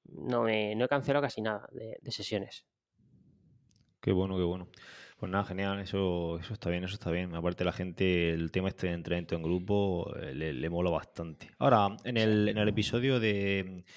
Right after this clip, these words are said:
Speaker 2: de Evox te preguntaré, en el de fa-, en el episodio para fans te preguntaré algo sobre, sobre eso que quería, que quería preguntarte y nos extendemos un poco sobre eso, si te parece.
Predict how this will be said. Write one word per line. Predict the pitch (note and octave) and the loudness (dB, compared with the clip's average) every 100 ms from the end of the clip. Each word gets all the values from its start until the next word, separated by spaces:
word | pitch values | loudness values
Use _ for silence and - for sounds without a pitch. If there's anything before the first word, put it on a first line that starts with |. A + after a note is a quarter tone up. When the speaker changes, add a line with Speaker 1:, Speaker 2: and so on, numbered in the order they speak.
| - - - - - _ | -20 -20 -20 -20 -20 _
Speaker 2:
de | - G2+ | 4 8
Evox | A#2 C3 C3 - | 8 8 4 0
te | G2 | 2
preguntaré, | F#2+ F#2 F2+ F2+ F#2+ F#2+ F2+ F2+ F#2 | 4 2 2 2 4 4 4 2 0
en | F2+ | -6
el | F2+ F2 F2 | -6 -4 -2
de | F2 | -2
fa-, | E2 F2+ F#2 | -2 -2 -2
en | F2+ F2 | -4 -2
el | E2+ | -2
episodio | F2 F2+ G#2 | -2 0 2
para | G2+ G2 | 4 4
fans | G#2 A2+ A2+ | 4 2 0
te | F#2 | 0
preguntaré | E2+ E2+ E2 E2+ F2 | 0 0 0 0 2
algo | F2 E2+ | 2 0
sobre, | - E2 D#2+ D#2 D2+ | -2 -4 -2 -2 -4
sobre | E2 F2 | -2 0
eso | - | 0
que | E2 | 0
quería, | D#2+ D#2+ D#2 E2 | 0 0 -2 -2
que | |
quería | D#2+ E2+ | -2 -2
preguntarte | E2+ E2 D#2 F2+ F#2+ | -2 -2 -2 -2 0
y | E2 | -2
nos | D#2+ | -4
extendemos | - E2 E2 | -4 -4 -2
un | D#2+ | -2
poco | F2+ E2+ | 0 0
sobre | D#2+ E2+ | 0 0
eso, | E2 | 0
si | E2 | 0
te | D#2 | 0
parece. | D2 D#2+ | 0 -2